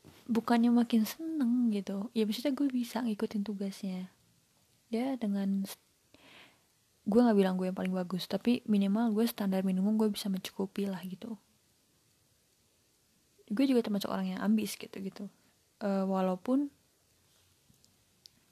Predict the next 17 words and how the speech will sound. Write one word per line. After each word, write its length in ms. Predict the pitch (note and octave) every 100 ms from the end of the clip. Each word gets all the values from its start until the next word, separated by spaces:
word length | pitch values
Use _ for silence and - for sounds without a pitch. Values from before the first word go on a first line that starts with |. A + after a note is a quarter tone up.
| -
walaupun 480 | G#3+ G#3+ A#3+ D4+ D4+ _ _ _ -
ini 160 | A3+
bukan 160 | A3+ G#3
jurusan 240 | G#3 G#3+
yang 80 | G#3
gue 80 | G3
suka, 240 | F#3 A#3
tapi 240 | G#3+ G#3 A3
gue 80 | A#3
termasuk 400 | A#3 G#3 G3 -
orang 240 | G3+ G3
yang 60 | G3+
ambis 320 | G3 G3+ -
di 80 | G#3
jurusan 400 | G3 G3 G3 F#3+
gue 80 | F#3+
ini. 240 | F#3